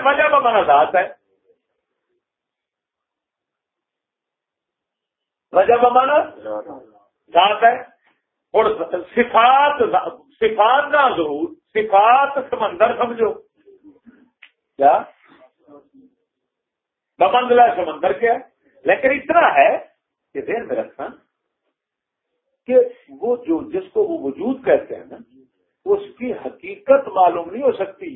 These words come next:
یہ نہ سمجھنا کہ یہ جو ظاہر بیٹھا ہے، یہ باری تعالیٰ کا وجود ہے۔ نعوذ باللہ من ذالک۔ یہ امتحان کے راز کھول۔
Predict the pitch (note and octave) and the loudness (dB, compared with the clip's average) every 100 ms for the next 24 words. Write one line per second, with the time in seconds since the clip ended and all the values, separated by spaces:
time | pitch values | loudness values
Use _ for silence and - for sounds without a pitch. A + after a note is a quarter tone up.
0 | C#3+ A#3 A#3+ C4 A#3+ A#3+ A3+ A#3 A#3 A#3 | -2 -2 -2 -4 -4 -6 -4 -4 -4 -8
1 | G#3+ G#3+ G#3 E3 - E3 F3+ G#3+ F#3 F3+ | -8 -4 -4 -6 -2 0 2 0 0 0
2 | F3 F#3 F#3 F3 E3+ E3 C3 A#2+ A#2+ G#2+ | 0 0 0 0 -4 0 0 0 -4 -8
3 | G2 F#2 - F#2 - F2 _ _ _ F#2+ | -8 -10 -16 -20 -20 _ _ _ _ -20
4 | F#2 F2+ E2 _ E2+ D#2+ _ _ _ _ | _ _ _ _ _ -20 _ _ _ _
5 | _ _ _ _ _ - - - _ - | _ _ _ _ _ -20 -20 -20 _ -2
6 | G#3 E3+ D#3 D3 B2 A2+ G#2+ _ G2+ | 0 0 -4 -8 -8 -8 -10 _ -20